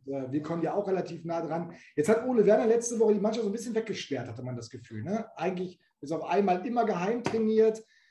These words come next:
Äh, Fans kommen auch nicht ran, Spieler durften nicht sprechen in Interviews, das hat alles der, der Chefcoach selbst gemacht oder ein bisschen Clemens Fritz und Frank Baumann.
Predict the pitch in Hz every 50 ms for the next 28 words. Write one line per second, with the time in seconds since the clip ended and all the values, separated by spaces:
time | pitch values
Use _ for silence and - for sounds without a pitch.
0 | _ _ - 165 170 170 175 170 - - - - - _ _ - 165 202 208 202
1 | - 185 185 185 - 240 247 226 196 - 196 214 220 202 - - - 214 226 220
2 | 175 185 233 247 240 - - 220 202 175 - - - - 214 240 233 240 233 233
3 | 226 226 240 226 196 208 208 190 208 220 220 220 - 180 170 180 180 180 190 208
4 | 202 202 - - 196 185 180 180 - - - 185 160 - - 190 - - - 180
5 | - - 156 190 214 208 - - 202 202 202 202 196 - 170 170 165 170 165 170
6 | 160 - - 175 170 160 - - - 196 - - 160 135 156 156 147 - 165 175
7 | 196 202 202 202 208 202 -